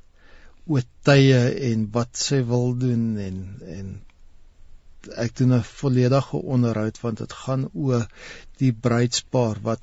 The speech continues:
wil die bruid eet en die bruidegom eet? En dit gaan nie oor wat die ma en die paas wil eet nie. En ons, eh,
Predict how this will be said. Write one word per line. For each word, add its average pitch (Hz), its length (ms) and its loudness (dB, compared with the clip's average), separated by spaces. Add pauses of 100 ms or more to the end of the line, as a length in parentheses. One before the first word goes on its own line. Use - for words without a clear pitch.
wil 139 100 0
die 131 220 0
bruid 117 600 -2 (100)
eet 180 300 2
en 104 400 -4
die 123 180 -6
bruidegom 110 840 -2
eet? 135 280 -2
En 107 120 -6
dit 104 140 -10
gaan 127 220 -2
nie 151 120 2
oor 139 300 2 (540)
wat 117 180 0
die 135 140 2
ma 117 320 2
en 117 120 0
die - 160 -6
paas 117 400 -2
wil 117 160 -6
eet - 280 -8
nie. 123 140 -2
En 107 200 -6
ons, 104 160 -12 (800)
eh, 98 280 -2